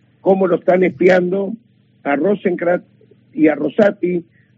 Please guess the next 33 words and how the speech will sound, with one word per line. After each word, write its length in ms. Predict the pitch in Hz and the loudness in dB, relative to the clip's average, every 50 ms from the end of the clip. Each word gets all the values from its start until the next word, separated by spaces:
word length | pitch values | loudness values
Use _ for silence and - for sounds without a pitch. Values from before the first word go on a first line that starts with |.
| _ | _
donde 440 | - 143 151 151 151 151 160 151 - - - | 0 0 0 2 0 -2 -4 -4 -4 -8 -6
D'Alessio 560 | 147 156 151 156 180 214 220 226 - 190 165 | -4 -2 -2 2 2 2 2 2 -2 -6 -4
le 140 | 170 160 156 | -4 -6 -6
dice 480 | 151 196 202 190 196 - 175 156 147 - - - - _ - | -4 -6 -6 -8 -4 0 0 0 0 -2 -6 -16 -20 _ -8
al, 260 | 143 139 139 131 - | -6 -4 -4 -4 -4
al, 200 | - 143 135 117 - _ _ _ _ _ _ | -4 -4 -4 -4 -8 _ _ _ _ _ _
al 240 | - - 139 139 123 | -6 -4 -4 -4 -4
policía 500 | - - 147 147 143 127 - 208 180 165 | 0 0 0 0 0 0 -2 -2 -2 -2
que 100 | - 156 | -2 -4
le 80 | 151 | -4
está 160 | 143 - 170 160 | -2 -2 -2 -2
informando, 840 | 165 - - 156 143 160 170 180 180 175 175 170 175 170 165 160 _ _ _ _ _ _ _ _ _ | -2 -2 -2 -2 -2 0 0 0 0 0 0 -2 -2 -2 -4 -6 _ _ _ _ _ _ _ _ _
"¿Cómo 260 | - 196 196 208 196 | -2 0 0 0 0
van 160 | 190 196 196 190 | 0 0 0 -2
a 60 | 180 | -2
poder 300 | - 165 165 175 185 185 | 0 -2 0 0 0 -2
explicar 480 | 175 - - 135 - - - 175 170 | -2 -4 -4 -6 -4 -2 -2 -2 0
estos 340 | 180 190 190 - - 175 185 | 0 -2 -2 -2 -6 -6 -2
tantos 340 | - 175 165 180 - 165 160 | -2 -2 -2 -2 -2 -4 -2
viajes 380 | 143 165 170 180 - 190 147 165 | 0 0 0 0 -2 -4 -4 -4
a 80 | 156 131 | -4 -4
Panamá 360 | - 143 147 143 143 147 170 175 | -2 -4 -4 -2 -2 -2 -2 -2
y 60 | 175 | -2
Miami?". 640 | 160 151 156 165 175 175 170 151 139 127 123 - _ _ _ _ _ _ _ _ _ _ | -2 -2 0 0 0 0 0 -2 -6 -8 -12 -16 _ _ _ _ _ _ _ _ _ _
Y 140 | 139 143 147 | 2 2 2
dice, 340 | 160 185 175 - - 160 - | 2 0 -4 -2 -4 -6 -2
"¿Qué 100 | - 202 | 0 0
hacen? 340 | 196 185 - - 147 139 131 | 0 0 -2 -6 -8 -4 -2
¿Llevan 300 | 151 180 175 160 139 123 | -2 0 0 -2 -4 -4
plata?". 520 | - 170 196 208 208 208 _ 139 110 - _ _ _ _ _ _ _ _ _ _ _ _ _ | -4 -2 0 0 0 -2 _ -10 -10 -10 _ _ _ _ _ _ _ _ _ _ _ _ _
Esto 240 | 196 190 196 226 208 | -2 2 2 2 2
lo 140 | 190 180 180 | 2 -2 -2
dice 480 | 208 226 220 - - 208 - 151 - | 0 0 0 0 -2 -8 -8 -8 -14